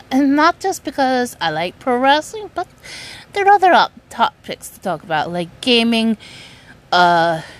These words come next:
music, T V shows, that sort of stuff, um, and anything else.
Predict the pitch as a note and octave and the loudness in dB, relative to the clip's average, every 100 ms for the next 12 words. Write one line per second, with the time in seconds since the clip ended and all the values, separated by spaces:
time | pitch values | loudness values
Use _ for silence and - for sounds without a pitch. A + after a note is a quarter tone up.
0 | - _ _ _ - G#3 G3 A3 B3 C4 | -20 _ _ _ -14 -10 -4 -2 0 -2
1 | A#3 B3 B3 - - _ - - - _ | -2 -2 -2 -4 -10 _ -20 -20 -20 _
2 | - - - - - - - - - - | -20 -20 -20 -20 -20 -20 -20 -20 -8 -2
3 | C#4 B3+ A#3+ - B3 A#3 A3+ G#3+ - - | 0 0 -2 -2 0 0 -2 -6 -14 -20
4 | _ - - _ - G3 - - - F#3+ | _ -20 -20 _ -4 -4 -4 -10 -6 -6
5 | F3 C#3+ - E3 B2+ - - - F3 F3 | -6 -8 -8 -6 -6 -6 -20 -10 -4 0
6 | E3+ E3+ E3 - _ - - - _ - | 0 -2 -8 -18 _ -20 -20 -20 _ -20
7 | - - G3+ A#3 C#4+ C4+ C4 C4+ F#3+ - | -16 -8 0 2 2 0 0 0 -2 -6
8 | - | -16